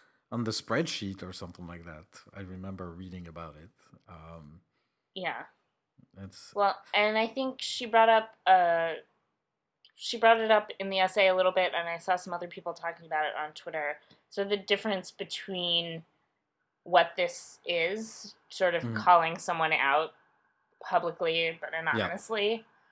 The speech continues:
Speaker 2: um, with sort of a little bit of context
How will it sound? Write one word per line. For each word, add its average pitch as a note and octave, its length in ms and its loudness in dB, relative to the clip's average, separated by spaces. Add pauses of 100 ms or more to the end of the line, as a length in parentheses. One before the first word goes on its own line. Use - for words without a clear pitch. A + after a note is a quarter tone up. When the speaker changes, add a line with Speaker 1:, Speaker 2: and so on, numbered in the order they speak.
(340)
Speaker 2:
um, D3+ 680 4
with D#3+ 220 -8
sort E3 280 2
of D#3+ 100 2
a D#3+ 80 6
little D#3 200 4
bit D#3+ 120 2
of D#3 100 -4
context A3 840 4